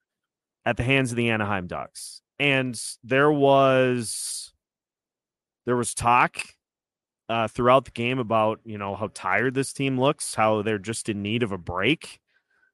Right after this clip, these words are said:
Like, <sighs> I mean, w-, <sighs> are, are you serious? Like, y-, it's another one of those, another one of those benchmarks.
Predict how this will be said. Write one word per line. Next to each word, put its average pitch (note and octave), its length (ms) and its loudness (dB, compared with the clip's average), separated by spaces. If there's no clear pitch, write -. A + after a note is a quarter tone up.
Like, C3+ 400 2
<sighs> - 400 -10
I D3+ 100 2
mean, E3 500 2
w-, C3 480 -10
<sighs> - 520 -14
are, B2+ 80 2
are B2+ 140 4
you B2+ 140 4
serious? C4 800 0
Like, D#3+ 380 4
y-, D3 240 -16
it's D#3+ 180 2
another E3 440 6
one D#3 260 4
of D3 160 0
those, C3 800 4
another C3+ 480 4
one F#3+ 140 4
of F#3 60 2
those E3+ 220 2
benchmarks. A2 1080 -4